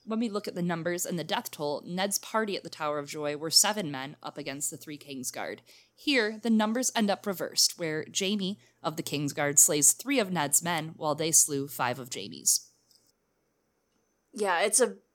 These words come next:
Speaker 2: very subtle and beautiful parallel, but we see so many things in this chapter start bringing a lot of these s-, same sort of images and ideas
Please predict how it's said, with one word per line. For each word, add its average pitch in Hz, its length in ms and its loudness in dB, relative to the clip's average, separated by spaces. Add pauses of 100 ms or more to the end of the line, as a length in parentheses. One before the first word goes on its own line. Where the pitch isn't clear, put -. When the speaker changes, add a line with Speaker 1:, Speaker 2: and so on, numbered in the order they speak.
(100)
Speaker 2:
very 339 400 0
subtle 202 480 2
and 180 200 -4
beautiful 226 480 -6
parallel, 175 720 -2
but 190 280 0 (1300)
we 254 160 -2
see 285 200 4
so 285 440 4
many 262 300 -2
things 208 260 -6
in 190 100 -8
this 185 180 -2
chapter 185 500 -8
start 190 480 -4 (100)
bringing 202 720 -8 (1600)
a 202 80 0
lot 180 320 2
of 180 140 -6
these 190 220 -4 (280)
s-, - 160 -6
same 196 180 -4
sort 196 160 -6
of 190 140 -6
images 190 500 -4
and 185 120 -8
ideas 165 800 -8